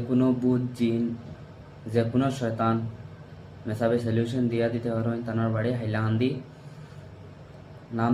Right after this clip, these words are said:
দিলওয়ার হোসেন। আর মেসাব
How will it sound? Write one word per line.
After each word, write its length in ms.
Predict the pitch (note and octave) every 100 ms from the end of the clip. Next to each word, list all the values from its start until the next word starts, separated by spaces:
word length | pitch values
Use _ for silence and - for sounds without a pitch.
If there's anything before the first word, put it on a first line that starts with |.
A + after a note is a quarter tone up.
| B2
দিলওয়ার 300 | A2+ A2+ A#2
হোসেন। 220 | A#2 A#2 A2 - - - - - - - - - G#2+ G#2+
আর 220 | A2 A2 G#2+ - - - - - - - - - A#2+
মেসাব 300 | A#2+ D3